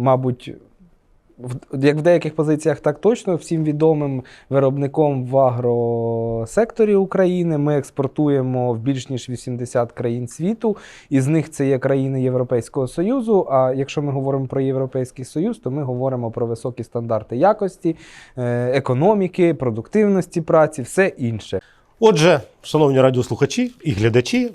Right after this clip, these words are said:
Speaker 2: а, ось так, е, така серйозна компанія, тому,
Speaker 1: На
Speaker 2: а,
Speaker 1: правах реклами?
Speaker 2: <laughs> Да, абсолютно. А, але поговоримо, зр-, зрозуміло, про, не про агро, а п-, в цілому про бізнес. Е,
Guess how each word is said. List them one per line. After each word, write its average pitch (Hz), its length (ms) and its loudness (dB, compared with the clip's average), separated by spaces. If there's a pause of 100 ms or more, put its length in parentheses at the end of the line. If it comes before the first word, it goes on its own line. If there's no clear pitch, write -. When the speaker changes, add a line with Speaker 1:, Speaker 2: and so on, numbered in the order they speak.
Speaker 2:
а, 143 160 2
ось 180 320 -2
так, - 400 -2
е, 131 140 4
така 139 260 -2
серйозна 127 480 0
компанія, 175 460 -2
тому, 135 540 2
Speaker 1:
На 120 80 8
Speaker 2:
а, 123 80 4
Speaker 1:
правах 120 280 4
реклами? 190 480 0
Speaker 2:
<laughs> 139 80 -10 (680)
Да, 185 300 2
абсолютно. 123 640 -4 (580)
А, 151 560 6
але 214 180 6
поговоримо, 202 720 4 (380)
зр-, 151 320 0
зрозуміло, 131 540 0
про, 135 320 4
не 170 220 4
про 135 160 0
агро, 170 420 2 (120)
а 151 120 -2
п-, - 180 -6
в - 60 -14
цілому 135 420 0
про 123 140 -2
бізнес. 82 500 -10
Е, 143 40 0